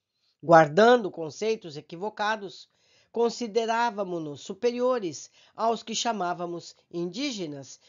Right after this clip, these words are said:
Em nome de nossos falsos valores, lutamos para aculturá-los com a nossa presunção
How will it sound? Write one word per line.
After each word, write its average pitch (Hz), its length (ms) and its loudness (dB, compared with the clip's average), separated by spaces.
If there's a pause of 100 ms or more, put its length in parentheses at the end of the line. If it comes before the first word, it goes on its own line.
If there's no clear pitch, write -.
(100)
Em 233 180 2
nome 202 360 0
de 202 120 -8
nossos 180 420 -6
falsos 165 540 -6
valores, 165 720 -4 (220)
lutamos 226 580 0
para 170 300 -2
aculturá-los 220 1000 -6 (200)
com 226 160 2
a 226 60 6
nossa 185 340 0
presunção 220 800 -4